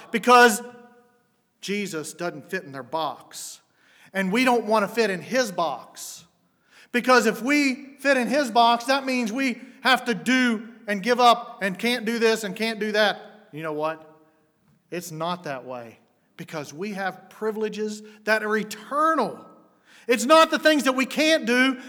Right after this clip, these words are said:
but it's the things that we are blessed with. We have hope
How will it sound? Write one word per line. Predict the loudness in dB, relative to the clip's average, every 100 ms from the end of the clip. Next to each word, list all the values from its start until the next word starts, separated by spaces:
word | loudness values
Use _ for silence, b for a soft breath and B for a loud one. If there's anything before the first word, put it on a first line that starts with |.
| B
but | 0
it's | 2 -2
the | 0
things | 2 2 0
that | 0
we | 2 2
are | 4 2
blessed | 0 0 2 2 0 -2
with. | 2 2 2 -8 B B B
We | 2 4
have | 4 2
hope | 2 4 6 2